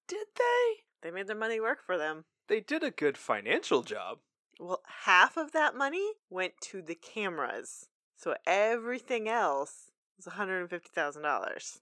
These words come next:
Speaker 1: That's fair.
Speaker 2: So that's still, that's pretty good.
Speaker 1: Let's dig into Halloween then.
Speaker 2: Okay, so what, what are your thoughts?
Speaker 1: John Carpenter is a master director.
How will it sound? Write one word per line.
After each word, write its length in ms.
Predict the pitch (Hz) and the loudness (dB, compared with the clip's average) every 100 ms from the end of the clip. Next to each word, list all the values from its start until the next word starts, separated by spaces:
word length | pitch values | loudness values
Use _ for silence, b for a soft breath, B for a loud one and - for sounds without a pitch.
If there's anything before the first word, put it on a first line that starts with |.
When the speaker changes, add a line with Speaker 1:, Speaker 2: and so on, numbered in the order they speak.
| _ | _
Speaker 1:
That's 220 | 104 - | -12 -8
fair. 320 | - 135 123 - _ _ _ _ | 2 2 0 -12 _ _ _ _
Speaker 2:
So 360 | - 175 156 | -6 -2 -2
that's 420 | 147 220 311 - | 2 2 2 -6
still, 600 | - - 254 175 117 127 - _ _ | -10 2 4 4 2 -4 -8 _ _
that's 240 | 214 247 - | -12 -10 -10
pretty 400 | - 294 262 196 | -6 -2 -2 0
good. 440 | 220 175 78 58 - _ _ _ | 2 2 0 -4 -12 _ _ _
Speaker 1:
Let's 160 | 127 - | -6 4
dig 180 | 151 147 | 6 6
into 200 | 143 139 | 6 8
Halloween 460 | 151 147 156 226 | 8 8 4 -2
then. 200 | 135 - - _ _ - | -8 -14 -16 _ _ -12
Speaker 2:
Okay, 300 | 202 202 214 | -6 -4 -4
so 180 | - 196 | -6 -6
what, 200 | 180 - | -6 -8
what 240 | 160 143 139 | -18 -14 -12
are 120 | 147 | -14
your 220 | 175 226 | -14 -16
thoughts? 340 | - 151 165 - _ - _ _ _ | -12 -12 -12 -16 _ -20 _ _ _
Speaker 1:
John 340 | - 147 160 | 2 2 2
Carpenter 680 | 156 160 151 156 139 - 131 | 0 4 4 2 -6 -2 -2
is 260 | 110 120 120 | -2 -6 -2
a 140 | 113 | -2
master 680 | 107 104 104 104 - - 110 | -2 -10 -4 -4 -4 -8 -8
director. 680 | 110 104 101 - - - | -8 -8 -10 -12 -14 -14